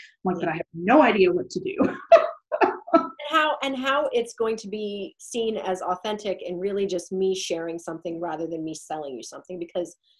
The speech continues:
Speaker 3: I really could care less, couldn't care less what goes into that royalty account.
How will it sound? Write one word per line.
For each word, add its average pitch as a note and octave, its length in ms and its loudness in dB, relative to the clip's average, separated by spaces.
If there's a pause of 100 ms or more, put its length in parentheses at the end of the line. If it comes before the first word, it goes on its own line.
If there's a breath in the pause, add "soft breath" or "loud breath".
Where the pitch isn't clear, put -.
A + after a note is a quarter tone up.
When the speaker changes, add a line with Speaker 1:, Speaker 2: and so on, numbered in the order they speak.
(280)
Speaker 3:
I F4+ 160 -4
really F3+ 280 0
could G3 140 -4 (600)
care G3 420 2
less, E3+ 400 -4 (520)
couldn't - 360 -2 (120)
care E3+ 220 -4
less D#3 400 -12 (360 soft breath)
what G#3 360 0
goes G3 300 4
into F#3 240 -2
that E3 260 -4
royalty E3 580 -2 (480)
account. B2 300 -12